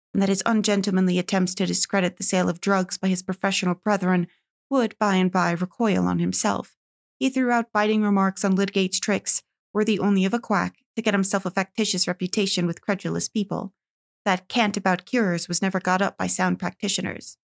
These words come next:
This was a point on which Lydgate smarted as much as Wrench could desire. To be puffed by ignorance was not only humiliating, but perilous, not more enviable than the reputation of the weather prophet.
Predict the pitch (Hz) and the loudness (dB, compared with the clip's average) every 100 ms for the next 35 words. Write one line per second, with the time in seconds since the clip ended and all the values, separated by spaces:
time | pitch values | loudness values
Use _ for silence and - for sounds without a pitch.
0 | _ _ _ _ _ _ _ _ _ _ | _ _ _ _ _ _ _ _ _ _
1 | _ - 254 254 233 - 220 202 196 190 | _ -2 2 2 0 2 2 4 2 2
2 | - 202 202 190 - 226 214 196 170 165 | 0 0 0 0 0 2 2 0 -2 -2
3 | 180 180 - 180 190 - 170 165 190 185 | -2 -2 -2 0 0 -4 -6 -2 0 2
4 | 170 170 - _ _ _ - 240 233 269 | 0 -2 -6 _ _ _ -2 -2 0 -2
5 | 262 - 208 - 226 202 185 175 - 196 | -2 -2 -2 0 0 2 2 0 -2 -2
6 | 202 233 220 190 180 196 269 233 165 170 | 0 2 2 0 0 0 2 0 0 0
7 | 170 - - - - 240 175 180 - - | -2 -6 -18 -10 -2 0 2 0 -4 -10
8 | _ _ _ 233 254 226 233 - 226 214 | _ _ _ 0 2 0 -2 2 2 2
9 | 196 180 180 185 180 190 185 214 190 185 | 2 0 2 0 0 -2 -2 -2 0 0
10 | 175 165 180 208 175 - 156 - - | -2 -2 -2 0 -2 -6 -8 -6 -10